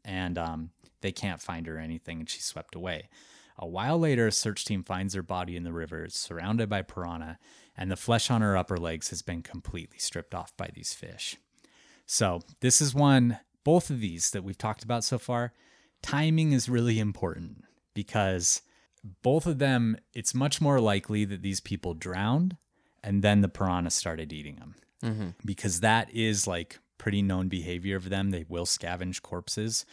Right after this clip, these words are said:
Speaker 1: but they just don't really, like, in any of the literature I read and the stuffs I looked, the s-, stuffs I looked at,
Speaker 2: <laughs>
Speaker 1: um, and I did read a lot of actual, like, scientific papers for this one. No one said that they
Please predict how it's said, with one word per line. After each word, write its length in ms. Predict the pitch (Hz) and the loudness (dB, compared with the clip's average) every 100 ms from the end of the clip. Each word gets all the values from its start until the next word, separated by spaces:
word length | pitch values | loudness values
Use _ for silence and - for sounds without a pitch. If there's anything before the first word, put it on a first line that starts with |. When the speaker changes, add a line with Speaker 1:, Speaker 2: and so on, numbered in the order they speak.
| - - _ - | -20 -20 _ -12
Speaker 1:
but 120 | 90 | -8
they 100 | 85 | -6
just 260 | 92 - - | -6 -4 -2
don't 260 | 101 95 90 | -2 -2 -8
really, 640 | 87 101 101 98 95 - - | -4 -2 0 -2 -4 -10 -12
like, 260 | 110 85 - | -8 -8 -8
in 240 | 98 101 - - | -8 -8 -8 -2
any 240 | 127 127 | 2 2
of 60 | 113 | 4
the 40 | |
literature 540 | 110 110 104 - 98 92 | 2 2 0 -2 0 0
I 60 | |
read 300 | 90 87 90 | 0 -2 0
and 120 | 92 | 0
the 60 | 87 | 0
stuffs 360 | - 92 - 98 | -2 -4 -4 -4
I 80 | 92 | -4
looked, 300 | 92 - 104 | -6 -6 -4
the 60 | |
s-, 180 | 92 - - | -2 -4 -6
stuffs 520 | - - 95 - - - - - 170 | -8 -6 -8 -6 -6 -8 -12 -2 0
I 80 | 101 | 2
looked 260 | 104 90 | 0 4
at, 240 | 110 110 - - | 4 4 2 -4
Speaker 2:
<laughs> 80 | |
Speaker 1:
um, 300 | 104 101 92 117 | 0 2 2 4
and 140 | 117 | 6
I 60 | 131 | 8
did 180 | 170 | 8
read 180 | 165 156 | 8 6
a 60 | 110 | 6
lot 320 | 104 110 107 | 6 6 6
of 180 | 92 92 - | 4 0 -2
actual, 540 | 95 - - 95 87 | 0 0 0 0 -2
like, 200 | 82 78 | -4 -4
scientific 560 | - 90 90 - 95 - | -4 -4 -4 -8 -14 -8
papers 400 | 98 87 107 104 | -8 -6 -4 -4
for 140 | - | -2
this 220 | 110 110 117 | 0 0 0
one. 240 | 117 120 _ - - - _ - | 0 0 _ -20 -20 -20 _ -6
No 180 | 104 113 | 2 4
one 200 | 117 113 | 6 4
said 260 | - 107 98 | 4 2 0
that 160 | 90 | -4
they 180 | 92 | -4